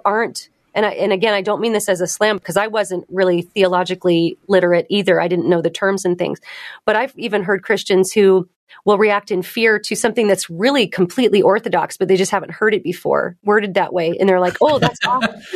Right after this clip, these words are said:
Speaker 1: You know, that's heresy because I, that's unfamiliar." So
Speaker 2: Yeah.
Speaker 1: be really well informed, but with a humble spirit. You know, share your concerns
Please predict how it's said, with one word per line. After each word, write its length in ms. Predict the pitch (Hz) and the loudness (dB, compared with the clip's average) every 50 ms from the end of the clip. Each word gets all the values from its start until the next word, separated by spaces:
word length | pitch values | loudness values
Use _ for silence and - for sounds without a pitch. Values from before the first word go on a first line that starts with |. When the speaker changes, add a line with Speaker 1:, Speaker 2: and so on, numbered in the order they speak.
| 370 - - - - - - - - - | -10 -10 -12 -16 -18 -18 -20 -10 -2 2
Speaker 1:
You 100 | 262 247 | 2 4
know, 140 | 226 208 | 4 2
that's 220 | 190 220 226 - - | 0 -2 -4 -2 0
heresy 420 | 262 294 302 311 - - 254 220 | 2 2 2 0 -2 -4 -6 -6
because 260 | 190 208 - 233 190 | -6 -4 -4 -2 0
I, 260 | 220 208 151 - - - - | 0 0 0 -4 -10 -8 -4
that's 200 | 220 208 202 - | -2 -2 0 0
unfamiliar." 760 | 233 196 185 - 190 190 196 233 247 226 190 156 143 165 - - - - - - - | -2 -4 -2 -2 0 2 2 4 2 2 0 -2 -4 -6 -8 -12 -16 -18 -10 -4 0
So 60 | - - | 0 2
Speaker 2:
Yeah. 220 | - 143 139 78 - - | 2 0 -2 -4 -4 -2
Speaker 1:
be 60 | 349 349 262 | -2 -2 0
really 260 | 240 262 269 285 294 | 2 2 2 2 0
well 220 | 247 247 226 208 | 0 0 0 0
informed, 640 | 202 190 185 - - 190 175 180 190 226 254 294 294 - _ _ _ _ _ | -2 -4 -6 -4 -2 0 2 2 2 2 0 -2 -4 -6 _ _ _ _ _
but 180 | 269 247 - | 0 0 2
with 140 | - 277 - | 0 2 2
a 140 | 220 208 214 | 4 2 2
humble 800 | 175 - - - 277 269 269 269 262 254 269 254 247 247 254 247 - - - _ - | 0 -2 -4 -2 -2 0 0 0 2 2 2 4 4 2 2 -2 -4 -12 -20 _ -12
spirit. 760 | - - - - - 226 220 220 208 180 175 - - - _ _ | -10 -10 -8 -4 0 0 2 2 2 0 0 -2 -6 -10 _ _
You 120 | 214 226 208 | -2 0 2
know, 100 | 208 208 | 2 0
share 320 | - - - - 254 277 | 0 -2 0 0 0 2
your 160 | 311 330 330 | 2 0 0
concerns 800 | 330 - 262 247 - - - 208 233 247 185 151 143 151 - - | 0 0 0 0 0 0 0 0 0 0 -2 -4 -4 -8 -10 -12